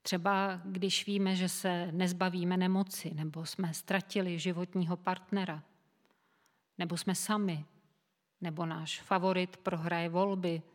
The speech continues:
v obci se dějí nějaké levárny a ti samí lidé znovu a znovu dostávají zpátky své posty. Nebo se země stává uprchlík, protože v mojí zemi není bezpečno.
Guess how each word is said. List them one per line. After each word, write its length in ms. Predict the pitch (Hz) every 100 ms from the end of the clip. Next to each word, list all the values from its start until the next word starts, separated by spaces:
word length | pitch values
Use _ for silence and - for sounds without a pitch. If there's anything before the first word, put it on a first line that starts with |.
| - _ _ _ _ _ _ _
v 120 | -
obci 520 | - 190 - - 190
se 200 | 175 180
dějí 300 | 160 175 180
nějaké 440 | 170 170 160 180 175
levárny 680 | 185 185 185 175 180 170
a 100 | 180
ti 160 | 165 190
samí 380 | - 180 175 175
lidé 440 | 190 180 180 175
znovu 440 | 175 175 180 180 -
a 100 | 170
znovu 380 | 175 180 175
dostávají 680 | 165 175 - 180 175 170 165
zpátky 480 | - 190 175 180 196
své 280 | - 180 170
posty. 540 | 208 185 - 175 156 _ _ _ _ _ _ _ _ _ _ _ _ _ _ _ _ _ _ _ _
Nebo 500 | 190 156 170 175 165 151
se 200 | - 170
země 300 | 170 165 170
stává 460 | - 175 175 180
uprchlík, 680 | 202 - 233 - 185 160 -
protože 440 | - 170 160 156 165
v 60 |
mojí 280 | 170 175 175
zemi 220 | 180 190
není 240 | 190 185 185
bezpečno. 600 | 185 - 190 - 175